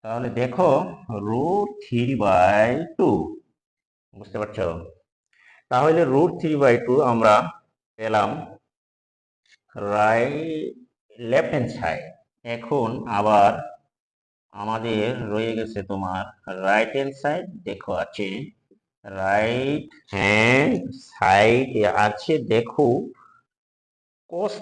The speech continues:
তিরিশ ডিগ্রি, cos তিরিশ ডিগ্রি। তো এখন আমরা cos তিরিশ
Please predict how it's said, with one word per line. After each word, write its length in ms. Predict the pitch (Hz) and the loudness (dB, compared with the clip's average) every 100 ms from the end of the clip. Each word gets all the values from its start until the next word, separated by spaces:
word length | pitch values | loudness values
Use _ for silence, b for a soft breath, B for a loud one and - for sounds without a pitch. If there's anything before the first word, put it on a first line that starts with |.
| - | -4
তিরিশ 280 | 196 190 170 143 | 0 0 0 -2
ডিগ্রি, 240 | 95 90 85 92 - _ _ _ _ _ - | -2 -6 -12 -16 -20 _ _ _ _ _ -12
cos 340 | 113 120 202 - - - _ _ _ _ _ _ _ - | -4 0 0 -4 -14 -20 _ _ _ _ _ _ _ -14
তিরিশ 680 | 123 123 131 127 120 - - - 156 - 123 98 | -8 -6 -4 -2 -2 -4 -6 -14 -20 -16 -10 -6
ডিগ্রি। 300 | 101 - 85 85 87 _ _ _ _ | -6 -6 -10 -14 -18 _ _ _ _
তো 40 | 117 113 123 | -8 -2 -2
এখন 300 | - 165 139 117 | 0 0 2 2
আমরা 220 | 110 101 95 - - _ _ _ _ _ _ _ _ - | 2 2 2 -2 -14 _ _ _ _ _ _ _ _ -12
cos 240 | 110 117 127 120 | -2 -2 -2 -4
তিরিশ 260 | 131 139 | -2 0